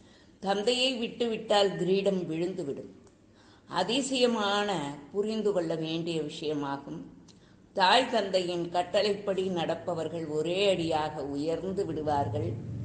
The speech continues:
தாய் தந்தையரும் மகிழ்ச்சி அடைவார்கள். நடைமுறைப்படுத்தாவிடில் பதவியும் குறைந்து போய்விடும். தந்தையை யாரும் மறக்க, மறந்து விடக்கூடாது.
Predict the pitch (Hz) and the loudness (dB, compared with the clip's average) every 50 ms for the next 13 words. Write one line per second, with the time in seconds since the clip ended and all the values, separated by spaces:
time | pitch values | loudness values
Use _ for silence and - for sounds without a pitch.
0 | - - - - - - - - 190 180 180 196 226 254 247 - - 214 208 214 | -6 -6 -6 -8 -8 -8 -4 0 4 6 8 8 8 6 4 2 2 2 2 2
1 | 208 214 214 208 214 214 226 254 247 202 185 185 196 190 190 - - 190 160 151 | 4 4 4 6 6 6 4 4 2 2 2 2 2 0 0 -2 0 0 2 2
2 | 156 160 160 156 151 147 143 - - 147 151 160 185 - - - - - - - | 0 0 0 0 0 0 0 0 -2 -2 -2 -2 -2 -4 -8 -12 -16 -16 -18 -18
3 | - - - - - - 165 175 180 185 214 240 254 262 247 233 220 214 208 196 | -16 -16 -16 -16 -12 -4 2 4 4 4 6 4 4 2 2 0 2 2 2 0
4 | 202 202 - - 180 175 180 196 196 - - 180 175 175 175 160 143 123 - 143 | 0 -2 -2 0 0 2 2 -2 -4 0 4 6 6 6 4 2 -2 -4 -2 -2
5 | 156 165 160 160 156 - - - - - - - - - - - - - - - | 0 0 -2 -4 -6 -8 -10 -18 -20 -20 -20 -20 -20 -20 -20 -20 -20 -20 -14 -6
6 | - 180 165 160 180 190 190 202 214 220 220 226 226 - 185 180 175 185 202 202 | 0 0 2 4 4 4 4 4 2 0 0 0 -2 -2 2 4 4 4 4 2
7 | 202 220 214 - 185 180 170 165 160 139 156 156 170 175 175 - - - - - | 2 0 2 2 2 0 0 0 -2 -4 -4 -4 -4 -6 -8 -10 -14 -16 -8 -2
8 | 170 170 180 190 190 214 208 202 202 196 190 190 180 151 139 - - - 135 151 | -2 0 0 2 2 2 4 4 4 2 2 0 -4 -4 -6 -8 -6 -2 0 2
9 | 151 156 165 170 185 185 180 170 156 147 151 170 165 - - - 180 170 165 147 | 4 4 4 4 2 2 0 -2 -2 -2 -2 -4 -4 -6 -2 2 2 2 2 2
10 | 151 151 160 170 190 202 202 202 180 170 165 165 165 - 170 160 156 139 - - | 0 0 0 0 0 0 0 0 0 2 0 0 0 0 0 0 0 0 -2 -4
11 | - | -14